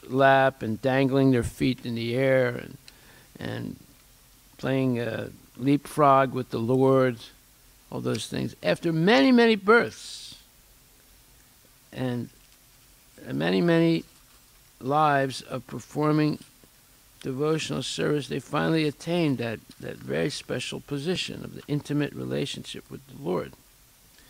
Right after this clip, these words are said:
So it's not a normal thing. And it's not like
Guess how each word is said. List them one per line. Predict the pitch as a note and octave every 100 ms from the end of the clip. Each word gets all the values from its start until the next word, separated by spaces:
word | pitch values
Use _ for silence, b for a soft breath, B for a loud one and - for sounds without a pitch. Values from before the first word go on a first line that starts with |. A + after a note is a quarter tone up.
| B B B B
So | - D#3
it's | D3+ -
not | D3+ D#3 F3+ F3+ -
a |
normal | C#3+ C#3+ D3+ D#3 C#3+
thing. | - F3 D#3+ F#2 D2+ - _ _ _ _ b b b b _ _ -
And | C3+ A#2
it's | -
not | C#3+ C3
like | B2 C3